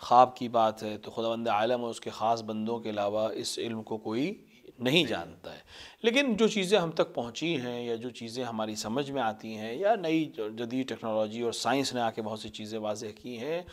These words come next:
खुदावंद आलम ने जो बहुत सी चीज़ें इंसान को अता की हैं, नेमतें, उनमें एक नेमत ख-, खुद सोना है। यानी इंसान की नींद एक नेमत है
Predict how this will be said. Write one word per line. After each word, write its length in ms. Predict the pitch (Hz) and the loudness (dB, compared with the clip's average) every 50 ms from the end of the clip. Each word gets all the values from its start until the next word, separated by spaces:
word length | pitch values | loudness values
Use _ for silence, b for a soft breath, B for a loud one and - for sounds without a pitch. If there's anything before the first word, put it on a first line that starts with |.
| b b b b b b b b b b _ - _ - - - | b b b b b b b b b b _ -20 _ -20 -18 -6
खुदावंद 360 | - - 190 214 220 214 208 214 | 2 6 8 8 8 10 10 12
आलम 260 | 196 190 190 208 214 | 12 12 10 8 2
ने 140 | 208 208 208 | 0 -2 0
जो 100 | 196 170 | 0 0
बहुत 260 | 135 - - 196 196 | 0 0 -2 -2 -4
सी 140 | - 196 170 | -4 -8 -6
चीज़ें 280 | 156 147 147 143 147 139 | -6 -6 -4 -4 -4 -4
इंसान 380 | 135 120 - - 123 123 123 | -4 -4 -4 -2 -2 -2 -2
को 140 | 120 - 113 | -2 -4 -4
अता 260 | 98 110 - 113 104 | -4 -2 0 0 0
की 280 | 104 - - 107 107 104 | 0 -2 -8 -8 -8 -8
हैं, 360 | 101 113 127 170 190 185 180 - 120 | -6 -6 -6 -6 -6 -8 -8 -6 -4
नेमतें, 600 | 117 113 113 110 110 107 - 143 135 117 98 b b b b b b b b b b b b - | -4 -2 -2 -4 -4 0 4 4 4 4 4 b b b b b b b b b b b b 6
उनमें 300 | 233 240 247 247 240 247 | 6 8 8 10 8 10
एक 220 | 233 220 226 196 190 | 12 12 12 10 10
नेमत 300 | 190 190 190 208 220 214 - - - - | 6 6 8 8 8 6 4 -2 4 4
ख-, 200 | 160 - - - - - | 4 4 4 -2 2 8
खुद 160 | 196 208 202 | 8 8 8
सोना 460 | - - - 165 160 156 160 160 147 | 6 2 6 8 8 10 10 8 6
है। 140 | 120 90 78 | 6 4 -2
यानी 360 | - - - - - 107 113 | -10 -16 -20 -16 -12 -10 -8
इंसान 320 | 117 110 107 127 131 143 147 | -6 -2 2 4 4 4 2
की 160 | 139 147 143 | 0 -2 0
नींद 480 | 139 135 151 180 202 208 214 208 190 | 0 2 4 4 6 6 6 6 6
एक 100 | 185 165 | 6 4
नेमत 400 | 156 147 143 131 127 120 110 98 - | 4 2 2 2 2 0 -2 -4 -6
है 80 | - | -14